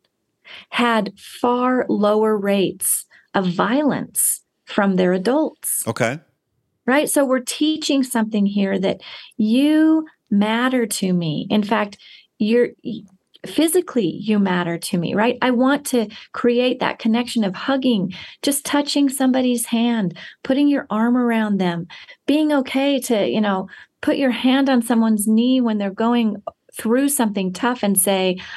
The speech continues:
Speaker 1: "I'm here for you.
Speaker 2: Mm-hmm.
Speaker 1: I, I hear what you're struggling with." We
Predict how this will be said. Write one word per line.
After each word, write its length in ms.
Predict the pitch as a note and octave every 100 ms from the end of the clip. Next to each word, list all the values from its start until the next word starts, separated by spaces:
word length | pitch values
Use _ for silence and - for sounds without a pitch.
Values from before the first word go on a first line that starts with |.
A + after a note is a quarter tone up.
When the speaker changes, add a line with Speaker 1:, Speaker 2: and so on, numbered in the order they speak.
| - _ _ -
Speaker 1:
"I'm 160 | C#4+
here 340 | G#4 C4+ B3 F4
for 200 | - C4
you. 260 | F#3+ D#3 B2+
Speaker 2:
Mm-hmm. 260 | B2 D#3 D#3 _ _ _ G#3+
Speaker 1:
I, 260 | C4 D4+ -
I 140 | C#4+
hear 480 | D#4 - C#4 C#4+ D4
what 260 | A#3+ A3 G#3
you're 280 | A3 A3
struggling 640 | A3 - - B3+ C#4 C4+ G#3
with." 360 | D#3+ - - - - - - - _ _ -
We 680 | G#3+ B3 C#4 C#4 C4+ -